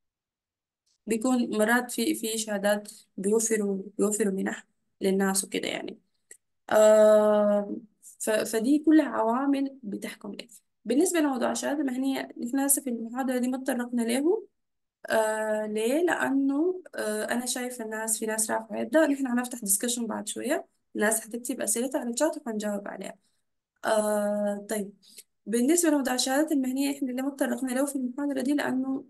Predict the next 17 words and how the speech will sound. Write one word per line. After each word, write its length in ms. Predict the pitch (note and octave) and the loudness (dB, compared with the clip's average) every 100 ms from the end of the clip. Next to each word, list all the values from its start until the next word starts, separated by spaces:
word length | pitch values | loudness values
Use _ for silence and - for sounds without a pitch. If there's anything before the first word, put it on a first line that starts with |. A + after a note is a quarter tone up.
| - A#3+ | -10 -6
إحنا 180 | B3 | -6
طلبنا 360 | B3+ B3+ B3+ B3+ | -4 -2 -2 -2
من 240 | A3+ A3 | -4 -6
كله، 480 | A3 C#4 C4+ B3+ D4+ - - _ _ _ - | -2 2 2 0 -2 -6 -20 _ _ _ 0
آم، 760 | A3+ G#3+ G#3 G#3 G3+ G3 G#3 G#3 | 2 4 2 0 -2 -4 -6 -8
يعني، 680 | - - - G#1 - - - | -10 -10 -10 -10 -12 -12 -12
آم، 180 | - - _ _ _ _ _ _ - | -12 -14 _ _ _ _ _ _ 0
زو-، 380 | - G#3+ - - - - | 0 0 -2 -6 -10 -4
كل 120 | B3+ | -2
أستاذ، 420 | A#3+ - A3 A3 | 0 2 2 2
كل 100 | B3 | 0
محاضر، 560 | A#3 A3 A3+ A#3+ D#4 - | -2 -2 -4 0 0 0
إنه 360 | A#3+ B3 A#3+ - - | -2 -2 -2 -8 -14
يشرح 440 | - A#3 - A#3 B3 | -8 -4 -2 -4 -2
لكم 300 | C#4 D4 C#4+ | 0 0 -2
في 100 | B3 | -4
المجال 640 | A3 G#3+ A3+ A3+ A3+ | -4 -2 0 0 -2